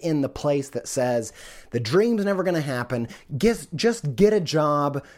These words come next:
a random job that doesn't make you miserable, and have fun on the weekends and just forget trying to do anything else, 'cause you never know it's gonna come. Just accept where you are today." Or we wanna live in,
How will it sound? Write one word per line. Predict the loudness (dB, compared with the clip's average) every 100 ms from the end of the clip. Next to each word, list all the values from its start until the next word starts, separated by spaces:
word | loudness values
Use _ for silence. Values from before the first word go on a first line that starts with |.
| -2
a | 0
random | 2 2 2 2 2 2
job | 2 4 2 2
that | -2 0
doesn't | 0 0 0
make | -2 2
you | 2
miserable, | 2 0 0 2 2
and | 2
have | -2 -2 0
fun | 0
on | 2
the | 0
weekends | 0 0 0 -2 -2
and | -4
just | -4 -4
forget | -8 -2 2 2 0
trying | -4 -2 -2 0 -2 -4 -10 -12
to | -6
do | 2 2
anything | 2 -2 -2
else, | -2 -4
'cause | -4 0
you |
never | 2 2 2
know | 2 2 0
it's | 0
gonna | -4
come. | -4 -4 -4
Just | -6 -8
accept | -8 -4 0 0 0
where | 0
you | 2 2
are | 2 0
today." | -2 -4 -4 -8 0
Or | 4 4 4 2 -2 -12 -2
we | 2
wanna | 2 2 2
live | 0 0 0
in, | 0 -2